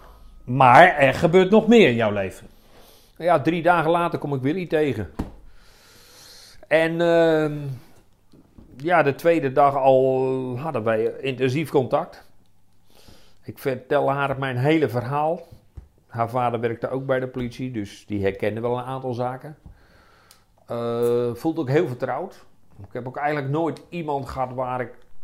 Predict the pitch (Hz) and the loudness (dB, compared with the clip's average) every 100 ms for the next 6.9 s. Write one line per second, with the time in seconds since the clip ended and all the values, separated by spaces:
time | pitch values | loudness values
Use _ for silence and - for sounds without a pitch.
0 | - - 117 117 117 - 175 170 113 120 | -12 -10 -8 -8 -10 -6 -2 0 0 -4
1 | 117 139 135 117 117 120 117 113 110 110 | -4 -2 -2 -4 -6 -4 -2 0 0 0
2 | 107 104 101 90 _ _ _ _ _ _ | 0 -2 -4 -8 _ _ _ _ _ _
3 | _ - _ - - - - - - 120 | _ -20 _ -20 -20 -20 -20 -20 -8 -6
4 | 117 113 110 107 104 101 101 98 113 107 | -4 -4 -2 0 0 0 -2 -4 -8 -8
5 | 123 117 147 139 143 147 185 - - _ | -6 -6 -8 -8 -8 -8 -10 -12 -20 _
6 | _ _ - 113 113 95 92 95 | _ _ -6 -6 -6 -10 -10 -12